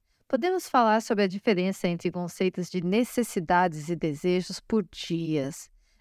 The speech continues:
Leva um tempo para qualquer um entender que cada momento na vida é uma escolha.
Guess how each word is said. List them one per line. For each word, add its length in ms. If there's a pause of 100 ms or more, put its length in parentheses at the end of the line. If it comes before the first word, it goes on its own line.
Leva 240
um 120
tempo 460
para 280
qualquer 520
um 280
entender 1040
que 100
cada 380
momento 420
na 160
vida 340
é 40
uma 120
escolha. 800